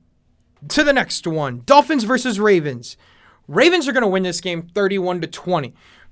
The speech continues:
Big stat for you Dolphin fans. Lamar Jackson is thirty-one and four when leading at a halftime. He's four and eight when he's not. So, if you want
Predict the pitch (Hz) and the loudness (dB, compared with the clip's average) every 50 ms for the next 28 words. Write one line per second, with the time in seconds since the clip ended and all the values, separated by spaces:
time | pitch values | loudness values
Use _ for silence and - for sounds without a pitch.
0 | - _ _ - - 254 285 247 - - - 247 226 226 226 226 - - 214 185 | -20 _ _ -8 -4 -4 -4 -4 -6 -6 -2 0 0 0 0 -2 -4 -6 -6 -2
1 | 185 202 196 170 165 - 208 202 196 180 - - 175 156 135 - - 143 135 127 | -2 -2 -4 -4 0 4 6 6 6 4 0 -2 -4 -6 -6 -6 -8 -8 -8 -8
2 | 120 120 - - - - _ _ _ _ _ _ 143 151 165 165 175 202 254 302 | -12 -14 -18 -20 -20 -20 _ _ _ _ _ _ -8 -6 -4 0 2 2 4 2
3 | 311 214 214 220 220 220 214 - 233 208 175 - - - 202 208 208 226 226 208 | 2 0 -2 -4 -4 -4 -4 -6 -6 -6 -6 -8 -4 -2 -2 0 0 0 -2 -2
4 | 208 208 208 202 196 185 - _ - 202 175 147 135 131 131 127 _ _ _ _ | -2 -2 -2 -4 -4 -6 -8 _ 2 2 2 2 0 -6 -6 -10 _ _ _ _
5 | - _ - - 185 180 170 170 175 202 202 202 196 190 180 170 160 139 180 170 | -20 _ -6 -4 -2 -2 -2 0 -2 -2 0 0 0 0 0 -2 -2 0 0 0
6 | 165 170 - - 156 127 120 - _ _ _ _ _ - 202 180 - - - 226 | 0 -2 -6 -8 -8 -8 -8 -12 _ _ _ _ _ -6 -6 -6 -6 -4 -2 2
7 | 240 240 233 220 220 214 208 185 151 160 170 170 165 160 139 135 143 156 156 147 | 2 2 4 4 4 4 2 2 0 -4 -4 -4 -4 -4 -6 -8 -6 -4 -4 -4
8 | 127 110 _ _ _ _ _ _ _ - - - 240 208 143 120 - _ _ _ | -4 -6 _ _ _ _ _ _ _ -12 -4 0 2 2 0 0 -6 _ _ _
9 | _ - - - 170 160 196 214 139 - | _ -20 -16 -10 -6 -2 -2 -2 -2 -4